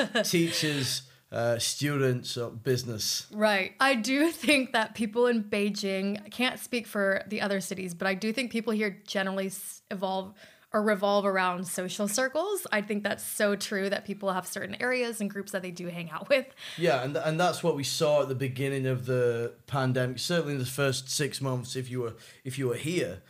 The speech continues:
Speaker 2: uh, and you, and you realised that going home or going anywhere wasn't a, a great option. Not, not, not that you could. Uh, a lot of social s-, s-, circles contracted, didn't they? And then suddenly people that and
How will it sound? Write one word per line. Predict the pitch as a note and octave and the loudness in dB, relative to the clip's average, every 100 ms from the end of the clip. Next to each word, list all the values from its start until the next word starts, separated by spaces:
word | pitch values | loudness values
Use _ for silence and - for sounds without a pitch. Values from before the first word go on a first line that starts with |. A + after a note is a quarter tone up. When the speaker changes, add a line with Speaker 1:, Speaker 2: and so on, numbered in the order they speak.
| - _ - | -20 _ -10
Speaker 2:
uh, | G#2 G#2+ G#2+ | -4 -2 0
and | A#2 A#2 | -2 -2
you, | A#2 G#2+ | -4 -4
and | A#2 A#2 | -4 -2
you | A2 A#2+ | -2 0
realised | B2 A#2+ A2+ A2 A2+ | 2 2 0 -2 -4
that | A2+ | -4
going | A#2 A#2 A2+ | -2 0 0
home | G#2+ A#2 A#2 A2 | -2 -2 -2 -2
or | |
going | A2 A#2 A2 | 0 0 0
anywhere | C#3 C3 A2+ G#2 G#2 | 0 -2 -2 -4 -6
wasn't | G#2+ A2 G#2+ | -6 -8 -8
a, | G#2+ G#2 E2 | -10 -10 -12
a | G#2+ | -8
great | A#2 G#2+ | -6 -4
option. | G2+ G#2+ - G#2 A2 | -6 -8 -8 -8 -6
Not, | A#2 - | -6 -4
not, | B2+ C3 | -4 -2
not | C3+ B2 | -4 -4
that | A2+ | -4
you | G2 | -8
could. | - E3+ A2 F#2+ - - - _ | 0 0 0 -4 -18 -20 -20 _
Uh, | G2+ G#2 G#2 - | -4 -2 -2 0
a | |
lot | B2+ A#2 | 0 2
of | |
social | - C#3 B2+ B2 | 2 2 0 -2
s-, | A2+ - - | -6 -8 -8
s-, | - - - - - | -6 -6 -8 -8 -2
circles | C3 B2+ A#2 G2+ | 0 0 -4 -6
contracted, | - G2+ D3+ B2+ - F#2+ F2 - - | -8 -2 -2 -2 -4 -10 -10 -18 -8
didn't | B2 C3 | -2 0
they? | A2 | 0
And | A#2+ | 0
then | B2+ | 0
suddenly | B2+ D#3 C3+ C3 | 0 0 0 -2
people | C3 D3 C3+ B2 | -2 -4 -2 -2
that | B2 | 0
and | B2+ | 0